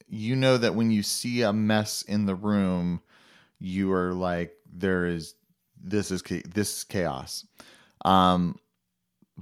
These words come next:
but what I've noticed in my own, uh, journey is that as somebody that has A D D,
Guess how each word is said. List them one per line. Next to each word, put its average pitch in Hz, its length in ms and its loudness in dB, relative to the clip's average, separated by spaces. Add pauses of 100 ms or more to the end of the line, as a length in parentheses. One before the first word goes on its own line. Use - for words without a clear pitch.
(120)
but 117 260 6 (180)
what 110 340 4
I've 143 440 6 (220)
noticed 113 640 4
in 101 160 6
my 95 300 4
own, 101 640 4 (260)
uh, 87 460 0 (560)
journey 101 720 0
is 87 400 -2
that 90 480 0 (1800)
as 104 220 4
somebody 151 380 4
that 113 100 6
has 107 240 4
A 104 80 2
D 95 140 0
D, 92 480 -2